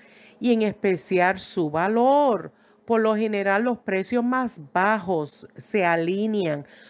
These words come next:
con la designación de color red brown, eh,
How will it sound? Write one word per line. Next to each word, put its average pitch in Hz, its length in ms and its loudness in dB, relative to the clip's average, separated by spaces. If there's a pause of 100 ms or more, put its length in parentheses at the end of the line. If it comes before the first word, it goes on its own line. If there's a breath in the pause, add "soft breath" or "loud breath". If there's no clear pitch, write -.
(760 loud breath)
con 226 220 4
la 240 140 2
designación 190 760 -2
de 202 140 -4
color 180 540 2
red 160 400 0 (100)
brown, 143 880 -2 (960 loud breath)
eh, 147 1200 -2